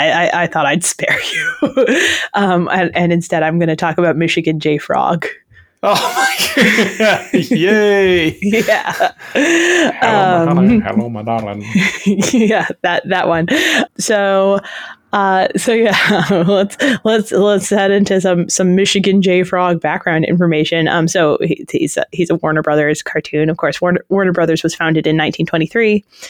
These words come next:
Speaker 1: by four brothers, Harry, Albert, Sam, and Jack Warner. Uh, established itself as a leader in the American film industry before diversifying into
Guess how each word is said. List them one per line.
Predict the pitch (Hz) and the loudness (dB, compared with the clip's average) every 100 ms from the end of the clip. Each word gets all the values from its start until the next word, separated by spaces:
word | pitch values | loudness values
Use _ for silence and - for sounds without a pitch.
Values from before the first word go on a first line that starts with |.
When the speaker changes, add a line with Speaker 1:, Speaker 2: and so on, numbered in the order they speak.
| - - - - - | -14 -12 -12 -8 -6
Speaker 1:
by | |
four | 214 240 | -2 0
brothers, | 196 185 175 165 - - - | 2 2 2 0 -2 -8 -4
Harry, | 202 185 170 | 0 0 0
Albert, | 170 160 | 0 -2
Sam, | - 165 156 | -2 -2 0
and | 156 | 0
Jack | 185 175 - | -2 -4 -4
Warner. | 185 175 170 175 - - - - _ | 0 2 2 0 -6 -20 -20 -20 _
Uh, | 175 160 151 | -2 0 0
established | 175 - 233 233 208 | 0 -2 0 0 0
itself | - - 202 | -2 -2 0
as | 190 | 0
a | 175 | 2
leader | 185 214 208 | 2 2 2
in | 196 | 2
the | 165 | 2
American | 180 180 151 | 2 0 -2
film | - 233 | 0 2
industry | 233 220 - 220 214 208 | 4 2 0 2 2 2
before | 175 175 170 | 0 -2 -2
diversifying | 185 226 214 214 208 196 | 0 0 0 -2 0 2
into | 190 196 202 | 2 2 2